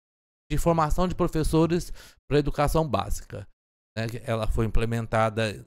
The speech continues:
em fevereiro de dois mil e dois, né? Mas já tinha uma versão e nós constituímos um grupo pra poder discutir sobre essa, essa versão dessa dire-, dessa diretriz,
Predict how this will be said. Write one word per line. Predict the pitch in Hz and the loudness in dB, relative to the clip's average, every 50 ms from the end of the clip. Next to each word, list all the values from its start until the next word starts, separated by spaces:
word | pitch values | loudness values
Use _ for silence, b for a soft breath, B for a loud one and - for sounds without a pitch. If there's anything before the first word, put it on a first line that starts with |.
| _ - | _ -12
em | 127 113 | -10 -8
fevereiro | - - 131 123 113 123 117 117 131 160 175 165 165 | -2 0 2 4 4 6 6 6 4 4 4 4 2
de | 131 127 | 2 0
dois | 120 110 120 117 120 107 104 | 0 2 4 4 4 2 0
mil | 107 110 110 113 113 110 95 - - _ _ _ _ _ _ | 0 0 2 2 2 0 -2 -6 -12 _ _ _ _ _ _
e | 131 | -4
dois, | 131 120 117 143 175 196 208 202 185 - - - - - - - - - - | -2 0 2 4 6 6 6 6 4 4 2 0 2 4 4 4 4 2 -2
né? | 98 104 123 139 151 165 165 - - b b b b b b _ _ _ _ _ _ _ _ - | -4 -2 0 0 0 0 -2 -4 -8 b b b b b b _ _ _ _ _ _ _ _ -2
Mas | 143 151 135 | -2 0 2
já | 156 151 139 156 151 | 2 2 2 2 0
tinha | - - 160 160 | 0 -2 -2 -2
uma | 160 151 156 151 | 0 0 0 0
versão | 131 143 143 139 127 - - - 127 131 139 151 160 170 151 b b b b b _ - | 0 0 0 2 2 0 0 0 0 -2 -2 -2 -4 -6 -8 b b b b b _ -6
e | |
nós | 160 175 180 185 180 | -2 0 2 2 2
constituímos | - 185 180 - - 180 170 - 170 170 170 170 160 | 0 -2 -2 -2 -4 -6 -4 -4 -2 -2 -2 -2 -2
um | 151 170 160 151 | -2 -2 -2 -2
grupo | 147 151 160 160 151 165 | 0 0 0 0 -2 -4
pra | 160 - 165 | -4 -4 -4
poder | 165 - 165 147 160 160 | -2 -2 -2 0 -2 -2
discutir | 147 - - 175 165 - - 165 175 | -2 -4 -4 -4 -4 -2 -2 -2 -2
sobre | - - 139 139 135 127 131 131 | 0 0 0 0 0 0 0 -2
essa, | 123 120 123 120 - - 123 123 120 117 110 104 107 - b b b b b _ _ _ _ _ - | 0 -2 -2 -2 -2 -2 0 0 0 0 -2 -4 -6 -10 b b b b b _ _ _ _ _ -4
essa | 113 - - 120 | -2 0 2 2
versão | 104 127 143 151 131 - - - 147 127 131 139 139 | 4 4 4 4 4 4 4 4 4 4 4 2 0
dessa | 139 135 131 127 - 151 | 0 0 2 4 2 2
dire-, | 117 117 131 123 131 131 - - - - - | 2 0 0 0 0 0 -2 -6 -12 -20 -8
dessa | 107 101 127 120 - - 117 | -4 0 0 2 2 0 0
diretriz, | 104 131 127 113 120 117 - - - 95 95 92 90 90 - - | 0 0 -2 0 -2 -4 -4 -4 -6 -6 -6 -6 -10 -12 -16 -18